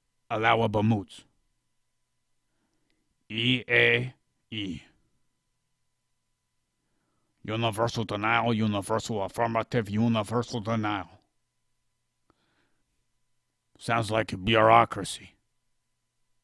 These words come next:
The next figure, A E E. Universal affirmative, universal f-, denial, universal denial. Oh.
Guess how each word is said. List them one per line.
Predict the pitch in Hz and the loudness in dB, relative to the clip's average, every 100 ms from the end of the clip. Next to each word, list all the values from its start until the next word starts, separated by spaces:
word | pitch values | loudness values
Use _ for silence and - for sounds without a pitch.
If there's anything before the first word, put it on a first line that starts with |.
| _ _ _ _ _ _ _ | _ _ _ _ _ _ _
The | - 117 | -6 -2
next | 131 131 - | 0 -2 -4
figure, | - 120 113 113 107 - _ _ _ _ | 0 0 2 0 0 -4 _ _ _ _
A | 120 123 127 101 _ | 2 2 2 -2 _
E | 123 123 113 - | -2 -2 -2 -4
E. | 139 127 90 - _ _ _ _ _ _ _ _ _ _ _ | -4 -2 -6 -18 _ _ _ _ _ _ _ _ _ _ _
Universal | - 101 101 90 104 - 98 | -10 -8 -8 -6 -6 -6 -12
affirmative, | 87 107 110 104 - 104 - _ _ _ _ _ | -12 -8 -6 -6 -8 -10 -10 _ _ _ _ _
universal | 107 107 110 101 113 104 110 | -10 -6 -6 -4 -6 -6 -10
f-, | - - - | -12 -14 -4
denial, | 107 107 120 117 110 _ _ - | -2 2 2 2 -2 _ _ -14
universal | 104 117 127 117 120 - 127 | -6 -2 -2 -2 -4 -4 -4
denial. | 120 117 113 92 - _ _ _ _ - _ _ _ _ _ _ _ _ | -2 0 -2 -4 -12 _ _ _ _ -20 _ _ _ _ _ _ _ _
Oh. | 110 110 | -8 -8